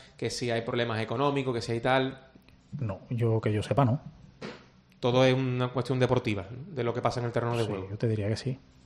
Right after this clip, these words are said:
Speaker 1: Ujú. ¿Qué es lo que hay en ese, cómo está ese vestuario?
Speaker 2: Bueno, yo creo que al final es como,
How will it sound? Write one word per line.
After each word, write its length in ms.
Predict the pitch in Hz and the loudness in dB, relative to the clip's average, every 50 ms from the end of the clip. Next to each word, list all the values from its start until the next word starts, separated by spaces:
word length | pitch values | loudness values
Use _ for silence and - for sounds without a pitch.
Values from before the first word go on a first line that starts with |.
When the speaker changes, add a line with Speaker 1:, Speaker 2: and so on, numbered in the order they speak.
| - - | -12 -10
Speaker 1:
Ujú. 180 | 107 104 120 127 - - - - - - - - - - - - - - | -8 -8 -8 -10 -12 -18 -20 -20 -20 -20 -20 -20 -20 -20 -20 -20 -20 -6
¿Qué 100 | - - | 0 2
es 60 | 120 120 | 4 4
lo 100 | 120 120 | 4 4
que 80 | 139 | 4
hay 140 | 131 131 127 | 4 4 2
en 80 | 123 127 | 2 0
ese, 400 | 120 - 131 123 123 120 123 - - | 0 0 0 0 0 0 -4 -6 -6
cómo 120 | - 127 117 | -6 -6 -4
está 120 | - 135 | -2 -2
ese 120 | 120 131 | 0 2
vestuario? 400 | 123 123 117 - 147 135 110 98 - - - - - - - - - - - - - - - - - - - - - - - - - - | 2 0 2 4 4 2 2 2 -4 -10 -14 -20 -20 -20 -20 -20 -20 -20 -20 -20 -20 -20 -20 -20 -20 -20 -20 -20 -20 -20 -20 -20 -8 -2
Speaker 2:
Bueno, 180 | 156 165 156 | 0 2 4
yo 140 | 131 123 120 | 4 4 4
creo 160 | 127 127 123 | 4 4 4
que 80 | - 131 | 4 2
al 80 | 110 | 0
final 460 | 104 - 123 120 120 117 120 127 131 135 | -2 -4 -4 -2 0 2 4 4 4 4
es 180 | 139 139 131 | 4 2 2
como, 1120 | - - 151 143 143 143 143 147 143 143 147 147 143 147 147 143 143 143 143 143 143 143 | 0 -2 0 2 2 4 4 4 4 4 4 4 4 2 2 2 2 2 0 0 0 -2